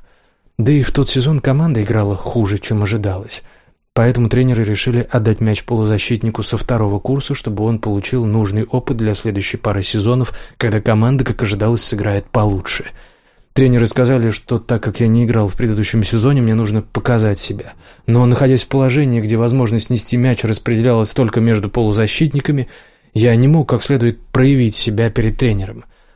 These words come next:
Мои друзья тоже хотели, чтобы я играл в полузащите, тогда они будут сидеть на трибунах во время домашних матчей и кричать: «Дайте Кэмпу мяч, дайте Кэмпу мяч».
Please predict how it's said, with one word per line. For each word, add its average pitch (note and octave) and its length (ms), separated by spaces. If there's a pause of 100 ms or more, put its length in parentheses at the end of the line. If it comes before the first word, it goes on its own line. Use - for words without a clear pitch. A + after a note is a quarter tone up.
(440)
Мои A#2 220
друзья C3 380
тоже A2+ 260
хотели, A2 380
чтобы G#2+ 260
я G#2+ 80
играл G#2 240
в - 60
полузащите, A2 640
тогда A2 260
они G#2+ 120
будут G#2 240
сидеть G#2 240
на A2+ 100
трибунах A#2 440
во A2 60
время A2 200
домашних A2 360
матчей A#2+ 300
и - 40
кричать: A#2 380
«Дайте A2 300
Кэмпу G#2+ 320
мяч, A#2+ 300
дайте A2+ 300
Кэмпу D3 340
мяч». C3+ 360